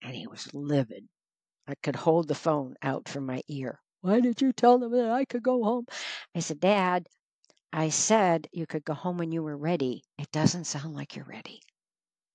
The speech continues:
And then he said, "Yvonne, I'm scared.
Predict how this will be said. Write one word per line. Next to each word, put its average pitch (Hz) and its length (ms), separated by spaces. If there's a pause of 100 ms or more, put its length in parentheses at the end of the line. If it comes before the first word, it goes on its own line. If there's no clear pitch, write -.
(1200)
And 156 400 (120)
then 175 400
he 196 200
said, 123 440 (500)
"Yvonne, 156 400
I'm 151 140
scared. - 580